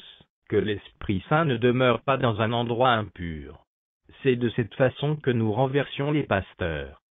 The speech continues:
Il arrivait aussi qu'un pasteur soit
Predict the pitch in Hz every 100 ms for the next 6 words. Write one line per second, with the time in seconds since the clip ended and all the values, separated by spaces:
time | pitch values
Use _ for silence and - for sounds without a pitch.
0 | _ _ _ _ _ _ _ _ _ 127
1 | 120 127 139 170 151 165 165 147 180 160
2 | 113 107 120 - - 170 170 - 117